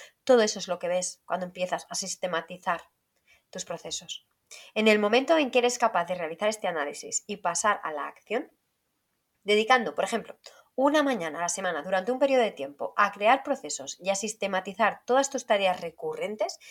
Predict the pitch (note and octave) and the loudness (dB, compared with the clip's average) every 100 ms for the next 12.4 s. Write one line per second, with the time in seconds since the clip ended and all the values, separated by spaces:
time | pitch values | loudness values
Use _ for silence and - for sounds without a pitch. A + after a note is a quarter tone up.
0 | - - - G3 F#3+ A#3 A#3+ C4+ - F3+ | -20 -20 -6 -6 0 -2 0 -4 -6 -10
1 | E3+ D#3 D3 - E3+ D3+ G#3+ A#3+ - - | -8 -12 -14 -14 -12 -6 2 2 2 -2
2 | - _ E3+ F3 D#3 E3 E3 D#3 C3+ F2 | -6 _ -6 -4 0 0 0 -2 -2 -4
3 | - _ _ _ _ _ _ _ _ _ | -8 _ _ _ _ _ _ _ _ _
4 | _ _ _ _ _ - - _ - F#3 | _ _ _ _ _ -20 -20 _ -4 -4
5 | F3 F3+ A#3 D#4 D#4 G#3+ E3 D#3 F#3 D4 | -2 -4 -2 -2 -4 -4 -4 -4 -6 -8
6 | _ _ _ _ _ _ _ _ G3 F3+ | _ _ _ _ _ _ _ _ -6 -2
7 | C4 D4 C#4+ - _ _ _ F3+ F#3 G3 | 2 2 0 -12 _ _ _ -14 -10 -6
8 | D#4 D#4 G#3+ - F#3 D#3+ C3 - D4 D#4 | -2 -2 -2 -4 -4 -8 -12 -2 0 0
9 | - _ - G3+ G3+ A#3 D#4 G#4 B3+ G3+ | -4 _ -4 2 4 4 4 2 -2 0
10 | A#3+ D#4+ C#4+ - G#3 F#3+ G3+ - G3 F3+ | 0 0 -2 0 0 0 0 0 -2 -2
11 | F3+ E3+ F#3 D3+ - G#3+ G#3 B3 E4 - | -8 -4 -2 -2 -4 -6 -2 0 0 4
12 | A3 A3+ F4 - | 6 6 2 -2